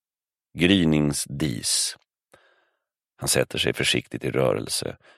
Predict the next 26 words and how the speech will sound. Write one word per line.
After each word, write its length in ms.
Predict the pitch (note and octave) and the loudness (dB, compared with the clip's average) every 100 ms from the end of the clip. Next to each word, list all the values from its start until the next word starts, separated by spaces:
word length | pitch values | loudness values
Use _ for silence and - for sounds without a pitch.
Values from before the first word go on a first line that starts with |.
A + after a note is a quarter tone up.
| _ | _
håller 240 | D#2 D#2 | 2 4
sig 180 | D#2 C#2 | 4 0
hela 260 | C#2+ D#2 G2+ | 2 2 2
tiden 360 | - C2+ D2+ | 0 -2 0
innanför 340 | D#2+ C2 B1 - | 2 0 -2 -4
skogskanten. 840 | - E2+ - - - - - - _ _ _ _ _ _ _ _ _ _ _ _ _ - | -2 -2 -4 -6 -6 -6 -12 -18 _ _ _ _ _ _ _ _ _ _ _ _ _ 0
Svensson 580 | G#2+ G#2+ A2+ A2 F#2+ | 4 6 4 2 0
ber 300 | D2+ D#2+ B2+ | 0 0 0
verkligen 520 | - C2+ - - - - | 2 0 0 -6 -8 -6
om 80 | |
ett 100 | - | -4
skott 420 | - - - - - | -4 -2 -4 -4 -10
i 40 | |
tinningen. 460 | - - - - - _ _ _ _ _ _ _ - | -10 -10 -8 -10 -14 _ _ _ _ _ _ _ 2
Han 120 | G#2 | 4
står 140 | - | 6
och 80 | G2+ | 6
hänger 420 | E2+ F2 F2 F2+ | 6 4 4 4
ur 240 | F2 B1+ D#2+ | 4 4 4
älgtornet 720 | F#2 D2 - - C2 C2+ D2 | 4 2 -2 -2 0 0 -2
som 140 | - | -2
en 100 | C#2 | 0
skvallerkärring 1040 | C#2 - - F2 C#2 A#1 - C2 C2+ E2+ D2 | 0 0 4 4 4 2 2 4 4 4 2
i 20 | |
ett 100 | A#1+ | 2
köksfönster. 920 | - F#2 - - G#1+ - - - - | 2 2 0 -2 -2 -2 -6 -8 -12